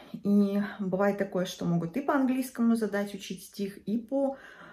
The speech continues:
э, литературе задать учить стих, и как бы все это нужно выучить, или выучить еще плюс по русскому какие-нибудь правила и так далее.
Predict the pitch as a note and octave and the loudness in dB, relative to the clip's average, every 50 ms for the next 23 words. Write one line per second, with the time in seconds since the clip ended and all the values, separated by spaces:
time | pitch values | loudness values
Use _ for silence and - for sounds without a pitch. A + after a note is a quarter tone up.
0 | - - G3 G#3 G3+ G3+ G3+ G3+ G3+ G3 G3 G3 G#3 G#3 - - A3 G#3 G3+ G3+ | -8 -2 0 0 2 2 2 2 2 0 2 0 0 0 0 2 2 2 2 2
1 | - G#3 G#3 G3+ G3+ G3 F#3+ F#3 F3+ F#3 F3+ F3+ F#3+ F#3 F#3+ F#3 - - F#3 E3+ | 0 0 0 2 2 0 0 0 -2 0 0 -2 -2 -2 -6 -6 -6 -6 -8 -8
2 | - - - - F#3+ F#3 F3+ - - G3 F#3 E3+ E3+ - F3+ E3+ E3+ E3+ E3+ - | -10 -10 -6 -4 -2 -2 -4 -6 -8 -6 -6 -4 -4 -4 -2 -2 -2 -4 -4 -4
3 | E3+ E3+ E3 E3 E3 E3 E3+ D#3+ E3 F#3 G3+ C4+ D#4 E4 D#4 C4+ - - A3+ G#3+ | -4 -4 -2 0 0 0 0 0 0 0 2 2 2 2 0 0 -2 -4 -4 -6
4 | - C#3 C#3+ D3 - - D#3 E3+ E3 D#3+ E3+ E3 E3 E3 - - D#3+ - E3+ - | -6 -6 -8 -8 -6 -2 0 0 0 2 2 2 0 0 -2 -6 -8 -8 -8 -8
5 | - E3 - - D#3+ E3 E3 - D#3+ E3+ A#3+ D#4 F#4 - - - C#4 B3+ B3 A#3 | -6 -6 -4 -4 -4 -4 -2 0 2 2 2 2 0 -2 -2 0 0 0 2 0
6 | A3+ A#3 A#3 A3+ A3+ A3+ - - - G#3+ G#3+ G3+ F#3 F#3 F3+ E3+ E3+ - F3 E3 | -2 0 0 0 0 0 -2 -4 -4 -2 -2 -2 -2 -2 -4 -4 -4 -6 -6 -4
7 | - A3 C4 D4 C4+ A#3 - | -2 -2 0 0 -2 -4 -6